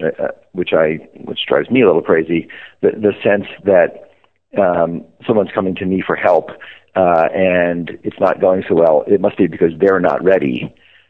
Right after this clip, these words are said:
Um, and, you know, my job as a psychologist is to help them get ready, not to pronounce them unready until, and until such time as they've gotten ready, I'm not gonna work with them. By the time they're ready,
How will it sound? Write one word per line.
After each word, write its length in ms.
Um, 440
and, 320
you 80
know, 240
my 220
job 300
as 140
a 300
psychologist 640
is 200
to 100
help 240
them 120
get 160
ready, 360
not 300
to 220
pronounce 400
them 200
unready 560
until, 480
and 340
until 280
such 180
time 180
as 160
they've 220
gotten 300
ready, 400
I'm 120
not 200
gonna 200
work 220
with 120
them. 200
By 180
the 100
time 320
they're 200
ready, 480